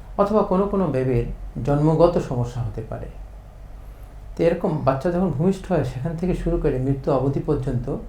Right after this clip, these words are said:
মানুষের প্রস্রাবের সমস্যা হতে পারে। প্রস্রাবে জ্বালা যন্ত্রণা হতে পারে, প্রস্রাব হয়েও শেষ হয় না, অথবা ইনকন্টিনেন্স হতে পারে, অর্থাৎ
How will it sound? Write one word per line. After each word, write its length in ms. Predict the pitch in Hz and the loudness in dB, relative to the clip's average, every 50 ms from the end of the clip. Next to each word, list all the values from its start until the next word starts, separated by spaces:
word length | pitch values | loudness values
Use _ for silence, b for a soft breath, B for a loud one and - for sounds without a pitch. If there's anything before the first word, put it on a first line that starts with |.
| - b b b b b b b b b b b - - | -14 b b b b b b b b b b b -8 -4
মানুষের 360 | - 117 117 117 - - 139 139 | -2 -2 -2 -2 -4 -6 -6 -6
প্রস্রাবের 400 | 135 131 131 - 131 120 113 117 117 - | -6 -6 -6 -4 -4 -4 -4 -4 -4 -4
সমস্যা 400 | 123 123 120 117 120 - - 117 | -4 -4 -4 -4 -6 -6 -6 -6
হতে 220 | 117 117 123 - 123 127 - | -6 -6 -6 -6 -6 -4 -4
পারে। 280 | 117 117 110 107 104 - - - - - - - - - - - - - - - - - - - - - - - - - - - - - - - | -4 -2 -2 -4 -6 -8 -12 -16 -16 -16 -16 -16 -16 -16 -18 -16 -16 -16 -16 -16 -16 -16 -16 -16 -18 -18 -18 -16 -16 -16 -16 -16 -16 -16 -14 -12
প্রস্রাবে 260 | 123 120 123 120 120 | -10 -8 -4 -4 -2
জ্বালা 220 | 117 113 113 120 120 | 0 0 0 0 0
যন্ত্রণা 420 | 135 143 139 135 175 175 170 175 | 0 0 0 -2 -2 -2 0 0
হতে 140 | 185 180 190 | 0 -2 -2
পারে, 260 | - - 196 202 233 - - - - - b b b b b b b - - | -2 -2 -2 -2 -2 -6 -8 -12 -16 -16 b b b b b b b -12 -8
প্রস্রাব 280 | - - - - 143 131 | -8 -6 -2 0 0 0
হয়েও 400 | 123 123 127 131 147 156 170 160 | 0 0 2 4 6 6 4 4
শেষ 320 | 165 - 165 156 - - | 2 0 -2 -2 -2 -2
হয় 120 | 170 170 170 | -2 -2 -2
না, 180 | 175 196 214 - - - - - - - - - - - - - - | -2 -4 -6 -8 -10 -10 -12 -12 -12 -14 -14 -16 -16 -16 -8 -4 -2
অথবা 420 | 160 165 - 165 135 110 101 107 120 - - - - | -2 -2 -2 -2 -2 -2 -4 -6 -8 -10 -14 -12 -6
ইনকন্টিনেন্স 800 | 202 170 139 127 131 - 131 127 123 147 180 180 180 160 - - | -4 -2 -2 -2 -2 -4 -2 0 2 4 4 6 4 4 2 0
হতে 160 | 139 127 131 | -2 -4 -4
পারে, 160 | 120 120 110 110 | -4 -4 -4 -6
অর্থাৎ 300 | 107 - - 165 190 | -6 -6 -4 -4 -4